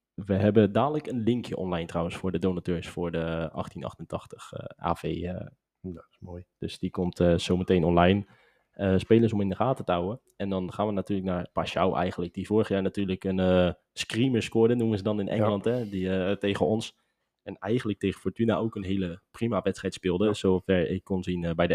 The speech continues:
Speaker 1: N O S.
Speaker 2: Ja.
Speaker 1: Ehm, ja, en welke spelers zijn dan nog meer gevaarlijk? Geertruida loopt er nog rond, de aanvoerder. Eh,
Speaker 2: Ja.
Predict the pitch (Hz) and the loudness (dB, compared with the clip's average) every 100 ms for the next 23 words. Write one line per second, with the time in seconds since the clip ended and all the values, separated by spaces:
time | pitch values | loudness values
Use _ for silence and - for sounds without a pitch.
0 | 90 85 98 - - _ _ _ _ _ | 2 0 -2 -4 -10 _ _ _ _ _
1 | - 92 90 90 90 90 92 _ _ _ | 0 2 4 2 2 -2 -6 _ _ _
2 | _ _ _ - - - - 104 113 - | _ _ _ -4 -4 -6 -4 2 2 2
3 | - 110 - 104 95 92 104 120 - 117 | -2 -2 -2 -2 -2 -2 0 0 2 0
4 | 143 - - 85 - 92 117 123 123 123 | 0 -4 -4 -2 0 2 4 4 4 2
5 | 113 101 123 147 - 90 92 95 107 107 | -2 2 0 0 -4 -2 0 0 -2 -2
6 | 151 - 101 95 92 90 95 | -4 -4 -4 -2 -2 -6 -10